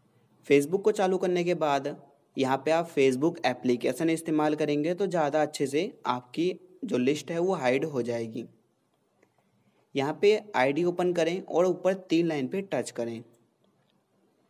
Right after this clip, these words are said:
यहाँ पे आपको मिलेगा आपका नाम, नीचे की तरफ आइए, यहाँ पे आपको मिलेगा Settings and Privacy, इस पे टच करिए। टच करने के बाद आपको मिलेगा सेटिंग्स,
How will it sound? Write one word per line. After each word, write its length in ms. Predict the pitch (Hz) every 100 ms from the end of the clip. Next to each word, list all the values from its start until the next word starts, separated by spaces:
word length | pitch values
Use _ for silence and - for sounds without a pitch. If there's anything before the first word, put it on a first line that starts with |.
| _ _ _ _ -
यहाँ 180 | 139 165
पे 60 | 208
आपको 260 | 190 190
मिलेगा 380 | 196 175 165 165
आपका 220 | 160 -
नाम, 380 | 143 127 127 143 180 - _ 127
नीचे 280 | 120 117
की 80 | 135
तरफ 300 | 135 131 135
आइए, 280 | 123 131 143
यहाँ 180 | 151 123 127
पे 60 |
आपको 220 | 127 - 123
मिलेगा 300 | 123 120 120
Settings 520 | - 117 117 175 175 - -
and 140 | 151 151
Privacy, 480 | 120 120 131 - 214 - _ _ _ _ _ _ _ _ _
इस 120 | 143 135
पे 160 | 127 117 135
टच 160 | 147
करिए। 380 | - 160 156 208 - - _ _ _ _ _ _ _ _ _ _ _
टच 180 | 156 170
करने 260 | 202 196 196
के 100 | 190
बाद 220 | 175 160
आपको 240 | 156 156
मिलेगा 320 | 147 127 131
सेटिंग्स, 680 | 190 - 120 117 117 117 -